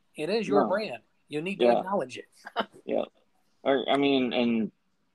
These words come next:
Speaker 2: at the very best, like, if something works, why would you cut the legs out from underneath it as soon as they, you bring it up to the main roster?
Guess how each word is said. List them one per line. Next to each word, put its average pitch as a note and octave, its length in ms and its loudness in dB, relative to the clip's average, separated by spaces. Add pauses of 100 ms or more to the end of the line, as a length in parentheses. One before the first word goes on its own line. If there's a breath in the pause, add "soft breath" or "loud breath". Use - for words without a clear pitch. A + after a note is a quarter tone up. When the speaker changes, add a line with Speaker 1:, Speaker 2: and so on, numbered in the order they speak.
(400)
Speaker 2:
at C3+ 140 0
the B2+ 80 0
very F#3 240 8
best, B2 480 2
like, A2 340 -6
if B2 100 -10
something E3 420 -2
works, A#2+ 320 -2
why A#2 160 4
would C#3+ 160 2
you A#2+ 120 -6
cut A#2+ 220 -2
the A#2 60 -4
legs A2 300 -2
out G2+ 200 -2
from A2 120 -8
underneath G#2 480 -4
it G#2 140 -4
as G#2+ 120 -6
soon A2 220 -4
as G2+ 120 -2
they, G#2 80 -2
you G2+ 400 -8
bring A2 240 -4
it G#2+ 80 -2
up A2 200 4
to G#2 100 -6
the G#2 100 -6
main G#2+ 200 -6
roster? G2+ 500 -6